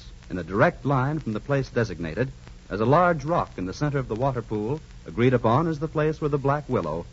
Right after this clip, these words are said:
once existed. Other corners were identified as springs of water, elder post and mound, sycamore tree, redwood post and stake placed where the black walnut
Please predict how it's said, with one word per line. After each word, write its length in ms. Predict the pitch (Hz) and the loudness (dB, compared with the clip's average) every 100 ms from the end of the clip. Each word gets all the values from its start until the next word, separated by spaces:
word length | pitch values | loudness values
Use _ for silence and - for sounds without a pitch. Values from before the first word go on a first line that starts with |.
| - - - | -18 -8 -4
once 260 | 98 - | -4 -4
existed. 460 | 87 87 90 - - - - - - - - - | -10 -8 -10 -10 -18 -18 -20 -18 -20 -20 -20 0
Other 240 | 123 135 131 | 6 6 6
corners 380 | 135 120 110 | 4 4 2
were 80 | 113 | 0
identified 580 | 95 120 101 110 107 98 | 0 0 0 0 0 -2
as 220 | 98 92 - | -4 -8 -12
springs 460 | - 160 156 147 131 | -6 0 2 0 0
of 120 | 123 | -2
water, 380 | 143 113 80 - - | -2 -2 -8 -12 0
elder 300 | 139 147 127 | 2 4 2
post 360 | 120 135 131 - | 0 0 0 -2
and 140 | 113 | -2
mound, 380 | 123 110 69 57 - - | -2 -2 -4 -10 -14 -14
sycamore 460 | - 180 160 127 98 | -2 -2 0 0 -2
tree, 420 | - 107 73 58 - - - | -2 -2 -2 -8 -16 -16 2
redwood 480 | 131 165 139 127 - | 4 6 4 0 0
post 340 | 113 90 - | 0 0 -4
and 100 | 113 | -6
stake 380 | - 147 101 - | -2 0 -2 -2
placed 340 | 156 123 117 | 0 0 0
where 80 | 120 | -4
the 80 | 120 | 0
black 300 | 143 147 151 | 2 2 4
walnut 400 | 156 95 80 | 2 2 -4